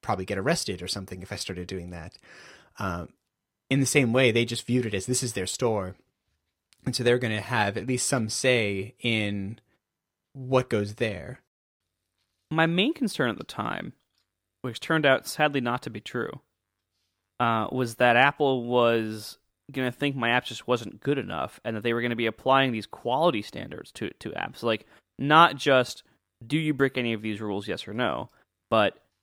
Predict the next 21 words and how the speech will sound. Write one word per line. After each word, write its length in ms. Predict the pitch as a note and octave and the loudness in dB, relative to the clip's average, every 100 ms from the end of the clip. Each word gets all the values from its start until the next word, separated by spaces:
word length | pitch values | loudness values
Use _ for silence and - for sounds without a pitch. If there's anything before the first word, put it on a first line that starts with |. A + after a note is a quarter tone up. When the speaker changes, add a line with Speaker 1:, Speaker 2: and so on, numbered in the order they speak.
| _ _ _ _ _ - | _ _ _ _ _ -4
Speaker 2:
is 160 | C#3 C3 | 0 2
your 140 | C#3 | 4
app 260 | C#3+ D3+ - _ | 2 2 -4 _
just 200 | - B2+ - _ _ - | -12 -12 -12 _ _ -4
not 240 | A2+ B2 | -2 0
very 180 | A2 G#2 | -2 -2
good? 380 | G2+ F#2+ - - _ _ _ _ _ - | -4 -8 -8 -16 _ _ _ _ _ -8
Is 140 | A#2+ | -6
it, 180 | A2 A2 | -6 -2
you 180 | B2+ A#2+ | 0 0
know, 120 | A2+ - | -2 -4
is 160 | - B2 | -2 -2
it, 80 | A#2+ | -2
is 160 | C3 B2 | -4 -6
it 120 | - | -6
too 200 | C#3+ A2+ | -2 0
ugly? 400 | B2+ A2+ G2 - | 0 -2 -6 -6
Is 160 | A2 | -4
it, 220 | G#2+ G2+ _ _ _ _ - | -4 -4 _ _ _ _ -10
you 60 | |
know, 100 | A2 | -10